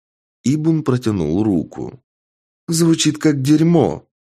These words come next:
воскликнула Айлин и схватилась за рукоять меча. «Где гарантии, что вы снова не бросите нас в самую печку войны? Где гарантии, что вместо источника света там не будет сидеть ужасный дракон?»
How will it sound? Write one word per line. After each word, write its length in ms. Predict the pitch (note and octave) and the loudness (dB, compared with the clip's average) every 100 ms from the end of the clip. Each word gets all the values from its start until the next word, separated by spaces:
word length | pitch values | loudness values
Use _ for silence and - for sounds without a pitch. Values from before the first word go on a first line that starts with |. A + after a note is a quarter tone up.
| _ - | _ -2
воскликнула 800 | F2+ F2 - F#2 - F2+ F2 E2 | 0 0 0 0 0 0 0 0
Айлин 480 | E2+ E2 F2 C#3 B2+ | 0 0 0 -2 -2
и 160 | D#2+ | -4
схватилась 560 | - C#2+ D2 D#3+ D#3+ C3+ | -4 -4 -2 0 0 0
за 180 | A#2 A2 | 0 0
рукоять 560 | G2+ G2 E2 D2 - | 0 0 0 -2 -4
меча. 720 | F#2+ B2 - F2+ C#2 D2 - _ _ _ _ _ | -4 -2 -2 -2 -2 -6 -14 _ _ _ _ _
«Где 240 | F#3+ G3+ | -2 0
гарантии, 500 | F3 D#3 D#3 A#2 A2 | 2 2 2 0 -2
что 220 | G#2+ - A#2+ | -2 2 2
вы 100 | C3 | 2
снова 340 | B2+ C3 A2+ | 0 2 2
не 140 | G2+ | 0
бросите 480 | G2+ A2 G2+ F#2 G#2 | 0 0 0 -4 -4
нас 260 | G2+ F#2+ - | -2 -2 -4
в 60 | |
самую 440 | - A2 G2 G2+ G#2 | -4 -2 0 -2 -2
печку 420 | F#2+ E2+ - G2 | -2 -2 -2 -2
войны? 600 | F#2+ A#2 C3 A2+ C#2 - | 0 2 2 0 -2 -6
Где 280 | E3 F3+ F3+ | -6 0 2
гарантии, 440 | E3+ F3 E3+ C3 | 2 2 0 0
что 240 | A2 - A#2+ | -2 0 0
вместо 420 | A#2+ C3+ B2+ A#2+ | 0 -2 0 0
источника 560 | A2 C3+ C3 B2+ A#2+ A2 | 0 -2 -2 -2 -2 -2
света 420 | - D3 C#3 F#2 | 0 -2 -2 -4
там 280 | - C#3+ C#3 | -2 -2 0
не 100 | C3 | 2
будет 340 | C#3+ C#3 A2+ | 2 2 0
сидеть 340 | B2 C3 C#3+ | -2 -2 0
ужасный 400 | C#3 C#3 C3+ C#3 | 0 0 0 -4
дракон?» 680 | C#3 D3+ D3 E3 C3 C#2 A#1+ | 0 -2 0 0 0 -2 -8